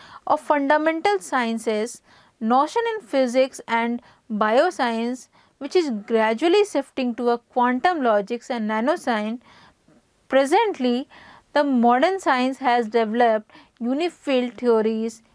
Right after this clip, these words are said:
in quantum physics. In contrary, in ancient philosophy, there is already description of the concept of unified field of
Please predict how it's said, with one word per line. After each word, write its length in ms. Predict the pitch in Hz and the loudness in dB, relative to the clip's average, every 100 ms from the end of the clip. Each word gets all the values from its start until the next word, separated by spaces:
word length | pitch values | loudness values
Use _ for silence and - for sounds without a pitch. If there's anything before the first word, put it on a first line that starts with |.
| _ | _
in 140 | - 269 | -8 -8
quantum 560 | - 277 269 262 311 | -2 0 0 0 -2
physics. 680 | 302 233 208 208 214 - - _ _ _ _ _ _ _ _ _ _ - - - | -2 -4 -4 -10 -16 -20 -20 _ _ _ _ _ _ _ _ _ _ -20 -20 -6
In 140 | 349 403 | -6 -2
contrary, 800 | - 381 359 320 262 220 214 226 | 2 2 2 2 2 2 0 -2
in 160 | 277 294 - | -6 -8 -6
ancient 680 | 262 320 349 427 392 - - _ _ _ _ _ | -2 -2 0 0 0 -6 -18 _ _ _ _ _
philosophy, 840 | 320 330 359 - 262 254 240 247 - - _ | 2 2 2 -2 -4 -2 -2 -4 -10 -20 _
there 320 | - 226 277 392 | -4 2 2 4
is 180 | 427 403 - | 0 -2 0
already 480 | 277 277 285 339 466 | 0 0 0 0 2
description 800 | 392 302 - 262 233 - 233 220 - - - | 2 -2 -2 -2 -2 -2 -6 -6 -10 -20 -8
of 160 | 262 269 | -4 -2
the 120 | 320 | -2
concept 640 | - 262 247 294 311 - | 0 -4 -2 0 0 2
of 160 | 277 262 | -2 -2
unified 680 | 240 240 294 320 277 247 240 | -6 -6 -6 -8 -6 -6 -8
field 340 | - 240 233 | -6 -4 -2
of 380 | 220 220 220 _ | 0 0 -2 _